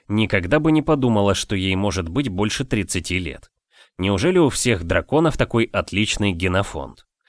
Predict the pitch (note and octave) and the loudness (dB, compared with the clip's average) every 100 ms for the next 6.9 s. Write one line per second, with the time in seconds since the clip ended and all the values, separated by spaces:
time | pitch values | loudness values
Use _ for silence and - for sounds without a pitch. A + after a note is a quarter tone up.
0 | _ _ E2 C#3+ F3 D#3+ A#2 G2+ G#2+ G#2 | _ _ -4 0 2 2 2 2 2 2
1 | F#2+ G2 F#2 C#2+ B1 - - _ _ _ | 2 0 0 -4 -10 -14 -20 _ _ _
2 | G2 A#2+ - G#2 G2 G2 G2+ F#2 G2 G2+ | 0 0 4 4 4 2 2 2 -2 -2
3 | G#2 F#2 F#2+ A#2+ D3 B2 A2+ A2+ D#3 D3 | -4 -2 0 0 2 2 2 2 2 2
4 | C3+ A#2+ - D3 C#3+ G2+ A#2+ G#2+ B2 B2 | 2 0 0 2 2 2 0 0 -4 -2
5 | A2 C#2 - - - G#2+ A2 F#2 G#2+ G2 | -4 -4 -12 -20 -10 -2 -2 0 0 2
6 | F#2 - F#2 F#2 F#2 G#2+ G2+ D#2+ - | 0 0 0 0 0 -2 -2 -6 -10